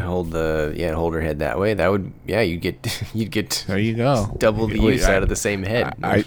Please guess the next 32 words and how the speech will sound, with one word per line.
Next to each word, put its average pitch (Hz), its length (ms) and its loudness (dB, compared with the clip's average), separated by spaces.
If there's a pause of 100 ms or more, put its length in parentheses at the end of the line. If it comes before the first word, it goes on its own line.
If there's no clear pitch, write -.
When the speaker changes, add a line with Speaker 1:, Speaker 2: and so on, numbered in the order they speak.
Speaker 2:
I, - 60 -4
Speaker 1:
<laughs> 120 60 0
Speaker 2:
exactly. 113 500 0
I 107 60 -2
just 110 180 -6
killed 120 240 2
two 127 160 2
birds 131 260 2
with 120 120 2
one 135 180 6
stone. 143 320 2
I 104 80 0
just 120 160 -2
cut 120 200 4
off 131 160 2
two, 131 260 0 (100)
two 139 120 4
heads 135 240 4
with 139 140 0
one 151 160 0
guillotine. 127 480 0 (140)
Um, 113 560 2 (160)
Speaker 1:
<laughs> - 180 -20
Speaker 2:
so, 120 680 -2
uh, - 380 -8
a-, 120 220 0
again, 110 480 2
this, 107 260 0
this 120 220 2
was 110 200 2
very 107 260 4
much, 101 500 -2